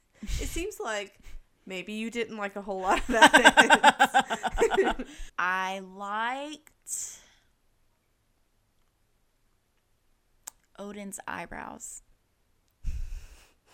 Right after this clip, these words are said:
Speaker 1: I'm not sure that I noticed Odin's eyebrows.
Speaker 2: They were on fleek.
Speaker 1: Oh, okay. All right.
Speaker 2: <laughs> I don't know if that's still what the kids are saying.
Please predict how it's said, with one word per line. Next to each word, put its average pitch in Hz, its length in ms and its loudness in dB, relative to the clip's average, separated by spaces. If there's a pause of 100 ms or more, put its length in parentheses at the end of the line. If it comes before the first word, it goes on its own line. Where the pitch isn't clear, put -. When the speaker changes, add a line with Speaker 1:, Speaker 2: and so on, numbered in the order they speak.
(920)
Speaker 1:
I'm 349 140 -6
not 339 180 -8
sure 294 200 -12
that 220 160 -8
I 214 120 -6
noticed 339 380 -12
Odin's 170 300 -8
eyebrows. - 560 -8 (240)
Speaker 2:
They 190 180 -8
were 190 400 -8
on 190 540 -8
fleek. 185 500 -14 (140)
Speaker 1:
Oh, 185 680 -6 (140)
okay. 311 320 -10 (160)
All 311 40 -14 (120)
right. 330 280 -12 (720)
Speaker 2:
<laughs> - 760 -16
I 202 120 -8
don't 180 220 -10
know 185 160 -10
if 180 100 -14
that's 180 240 -8
still 175 260 -10
what 165 120 -14
the - 80 -18
kids - 320 -16
are 160 80 -10
saying. - 400 -14